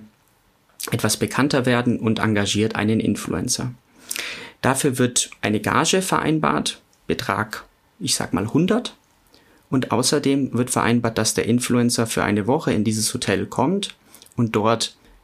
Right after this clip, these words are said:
Videoaufnahmen macht, Fotoaufnahmen macht,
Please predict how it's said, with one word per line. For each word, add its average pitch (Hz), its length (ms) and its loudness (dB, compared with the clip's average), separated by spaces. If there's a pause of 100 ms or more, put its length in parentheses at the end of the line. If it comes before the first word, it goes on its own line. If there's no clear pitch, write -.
Videoaufnahmen 120 720 2
macht, 110 320 -2
Fotoaufnahmen 107 760 -2
macht, 110 380 -4